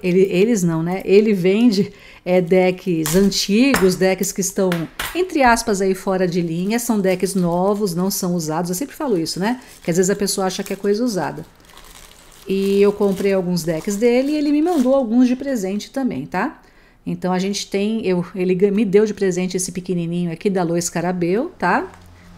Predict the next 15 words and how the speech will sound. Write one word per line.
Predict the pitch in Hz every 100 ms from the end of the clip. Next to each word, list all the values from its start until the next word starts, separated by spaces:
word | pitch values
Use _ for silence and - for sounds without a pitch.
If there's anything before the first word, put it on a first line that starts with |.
| - - - - - - - - - - -
Tarok | 180 180 240 247 226
Universa-, | 208 180 160 160 - -
Universal, | 208 208 190 185 170 - 180
eu | 233
falando | 285 208
espanhol, | 180 196 175 175 175
<laughs> | -
Universale, | 262 208 202 170 190 175 - 208 190 190
ai | 208 233 220 196
meu | 196
Deus, | 180 185 175
que | 196
feio, | 196 196 160 -
Universale. | 220 226 247 214 214 196 - - 156 160 170
<laughs> | 180